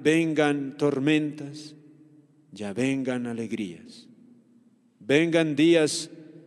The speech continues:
eh, grises o días nublados o con rayos y truenos en tu vida, pídele al Señor,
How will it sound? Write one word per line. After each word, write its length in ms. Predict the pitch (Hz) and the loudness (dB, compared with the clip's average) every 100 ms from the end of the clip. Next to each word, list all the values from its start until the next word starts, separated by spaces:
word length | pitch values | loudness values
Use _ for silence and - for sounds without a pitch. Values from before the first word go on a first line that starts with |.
| - - - _ _ _ _ _ _ _ | -20 -20 -20 _ _ _ _ _ _ _
eh, 520 | - 151 160 226 196 120 | -8 -6 -6 -12 -18 2
grises 1160 | 175 208 190 - 113 90 87 - - - - - - - _ - | 6 6 4 0 -6 -8 -12 -16 -16 -16 -18 -20 -20 -20 _ -10
o 160 | 113 | -6
días 560 | 110 190 208 185 165 131 | 0 2 6 4 4 2
nublados 960 | 165 135 156 156 107 98 92 - - - | 0 2 2 2 0 -6 -10 -12 -14 -14
o 120 | - - | -16 -12
con 220 | 113 107 | -12 -6
rayos 480 | 120 139 135 120 113 | 2 2 2 -2 -6
y 60 | |
truenos 640 | - 147 170 170 151 143 - | -2 2 2 0 -6 -12 -14
en 180 | 127 113 | -14 -12
tu 120 | 110 | -6
vida, 360 | 110 165 180 - - - - - - _ _ | -2 -2 -4 -10 -18 -20 -20 -20 -20 _ _
pídele 360 | - 151 123 98 | -4 -2 0 -4
al 160 | 92 87 | -8 -10
Señor, 440 | 92 82 87 | -12 -12 -14